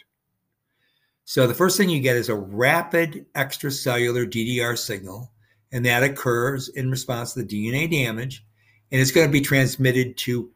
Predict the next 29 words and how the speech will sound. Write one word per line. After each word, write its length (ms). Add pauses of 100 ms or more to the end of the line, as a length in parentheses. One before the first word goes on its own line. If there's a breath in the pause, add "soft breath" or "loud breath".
(140)
neighboring 680
cells, 580
adjacent 560
cells, 460 (320 soft breath)
and 80
that's 160
gonna 240
be 220
a, 280
be 480 (340)
direct 380
cell-cell 600
interactions. 760 (460 loud breath)
And 100
these 160
are 40
going 200
to 80
be 480
paracrine 640
signals, 600 (480)
uh, 160
sensu 600
stricto. 680 (760 soft breath)
But 120
there's 160
also 360
a 60
late 580